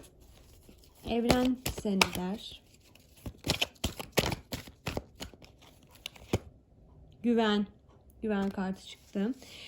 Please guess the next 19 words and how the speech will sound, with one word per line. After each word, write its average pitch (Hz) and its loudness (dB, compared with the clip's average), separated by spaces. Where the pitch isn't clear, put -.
"Tereddüt 311 8
ediyorsan 262 6
bunu 240 8
geliştirme. 254 4
Kökenin 254 4
içini 277 6
kemiren 254 6
şeyleri 208 4
zamanda 214 4
bırak. 254 2
Eğer 269 2
devamlı 233 4
şüphe 254 0
içinde 214 4
olursan 240 2
doğru 240 4
insanlarla 190 2
birleşemezsin. 226 2
Herkes 254 2